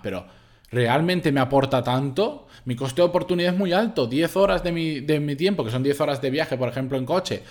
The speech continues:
más el que estás allí, que tienes que pasar la noche, volver, etcétera, etcétera, un día entero, veinticuatro horas, ¿realmente ese cliente me aporta más que esas veinticuatro horas mías trabajando en conseguir otros clientes?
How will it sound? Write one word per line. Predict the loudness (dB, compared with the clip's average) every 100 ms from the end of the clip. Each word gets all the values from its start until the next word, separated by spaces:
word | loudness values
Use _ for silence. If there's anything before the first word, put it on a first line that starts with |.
| -20 -20 -8
más | -2 -2 -2 -6
el | -6
que | -6
estás | -6 -6 -4
allí, | -4 -4 -4
que | -4
tienes | -6 -6
que | -6
pasar | -4 -2
la | -2 -2
noche, | -4 -4 -2
volver, | 0 0 0
etcétera, | -2 -4 -2
etcétera, | -2 0 0 -2 -14 -6
un | -2 2
día | 2 2
entero, | 0 0 2
veinticuatro | 0 -2 -2 2 2 2 2
horas, | 2 0 -4 -14 -18 -18 -18 -20 -20 -20 -20 -20
¿realmente | -14 -4 2 6 6 6 4 2 0 -2 -2
ese | -2 -2
cliente | -2 -2 -2 -2
me | -2
aporta | -2 0 0 -2
más | -2 -4
que | -6
esas | -6 -4 -4
veinticuatro | -4 -2 -4 -2 -2
horas | -2 -4
mías | -4 -6 -6
trabajando | -4 -6 -4 -6 -4
en | -6
conseguir | -6 -6 -6 -6
otros | -6 -8 -8
clientes? | -4 -4 -2 -4 -4